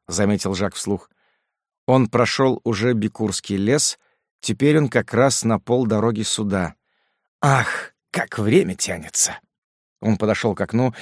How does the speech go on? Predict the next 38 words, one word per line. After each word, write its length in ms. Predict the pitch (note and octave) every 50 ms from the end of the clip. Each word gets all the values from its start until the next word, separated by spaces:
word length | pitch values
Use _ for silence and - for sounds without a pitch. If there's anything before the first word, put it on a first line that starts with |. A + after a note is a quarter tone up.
| - -
и 100 | C3+ C3+
вдруг 340 | A#2 A2+ D3 D3 C#3 - -
увидел, 540 | D3+ C3+ B2 C#3+ C3+ G2+ F#2+ F#2 D#2+ D2+ - _ - - -
что 200 | - - - B2+
Северина 480 | A2+ - B2 A#2+ C3+ E3+ F3+ D3+ B2 G2+
в 40 |
одной 240 | G#2+ G2+ A2 C3+ B2+
рубашке 440 | A#2 A2+ G#2+ C3+ D3 - - - A#2
стоит 360 | G#2 - - A#2+ C3+ A#2+ -
возле 280 | G#2+ A2 A2 F#2 A2+ A2+
кровати. 580 | - A#2+ B2 B2 A2 F#2 E2 - - - - _ _ _ _ _ _ _ _ _ _ _ _ _ _ _ _ _ _
«А 160 | - C3 B2+
если 400 | B2+ B2 D#3+ G#3+ G3 - - E3
нам 180 | D#3+ E3+ F3+ E3
спуститься 580 | - - - D3 - - - F#3+ - - E3
с 100 | C#3+ -
лампой 320 | E3 E3+ D#3+ D3 - E3+ E3
вниз?» 420 | D3+ D#3 C#3+ G#2+ - - - - _ _ _ _ _ _ _ _ - _
сказала 460 | - - - - D#2+ D#2+ D#2+ D#2+ D#2
она. 220 | D#2 D#2+ D#2 D2+ - - _ _ _ - - - - _
«Ты 180 | - G3 A#3+ - -
осмотришься 640 | A#2 G#2+ - - F3 G3+ - B2+ G#2 - - - -
в 40 |
сенях, 480 | - - - - E2 G#2 D#3+ E3+ - - - - - _
станешь 500 | - - - - G3+ G#3 E3 A2+ - -
у 40 | G#2
двери, 280 | F2+ G2+ D#3 G#3+ F#3
я 220 | D3+ A2+ C#3 G#3 G3
отворю 360 | - - G#2 G2+ A#2 F3 F#3+
её, 260 | F#3 D#3+ D3 D#3+ C#3+ - - - - -
и 80 | F#3+ F3
ты 160 | - - A3
увидишь 480 | A3 G#3 F#3 E3 G#3+ F#3 C#3 B2+ -
тогда, 380 | - - A#2+ A#2+ C#3+ A3 G#3+ - - - -
как 240 | - D3+ C3+ - -
удобнее 580 | D3+ C3+ B2+ B2 B3 A3+ G3+ D#3+ F3+ E3+ D3+ -
тебе 220 | - C3+ - B2
будет 340 | - E3+ A#3 F#3+ G3+ D3+